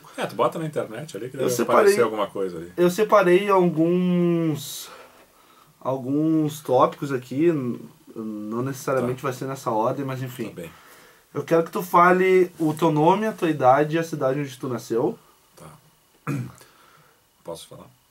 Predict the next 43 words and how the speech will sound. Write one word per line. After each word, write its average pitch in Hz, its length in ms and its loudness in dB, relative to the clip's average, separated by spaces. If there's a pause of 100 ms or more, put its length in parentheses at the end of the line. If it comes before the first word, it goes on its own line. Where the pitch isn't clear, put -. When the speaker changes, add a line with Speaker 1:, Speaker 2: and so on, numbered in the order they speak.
(520)
Speaker 1:
É, 87 320 -10
Luiz 110 240 -6
Gustavo 95 400 -4
Maiago, 120 540 0
quarenta 104 440 -4
e 95 40 -2
um 92 160 -6
anos, 131 600 -2
nasci 95 440 -6
em 101 140 -10
Rio 107 220 -6
Grande, 95 400 -4
dezesseis 117 540 -4
de 107 100 -10
junho 104 240 -8
de 92 120 -14
mil 107 100 -10
novecentos 117 320 -6
e - 20 -8
setenta 127 320 -10
e 98 60 -8
cinco. - 340 -12 (680)
Speaker 2:
Ah, 165 480 8
alguma 165 480 2
lembrança 185 440 4
da 170 140 2
infância, 165 920 4
o 143 120 4
bairro 147 320 2
onde 147 160 -4
tu 156 80 -8
morou, 160 580 6
alguma 147 320 2
coisa 151 300 -2
que 160 160 -4
te, 143 400 -4
que 127 80 -14
tu - 80 -20
possa 131 320 -2
agregar 127 400 0
e 139 40 -4
que - 100 -12
tu, - 80 -20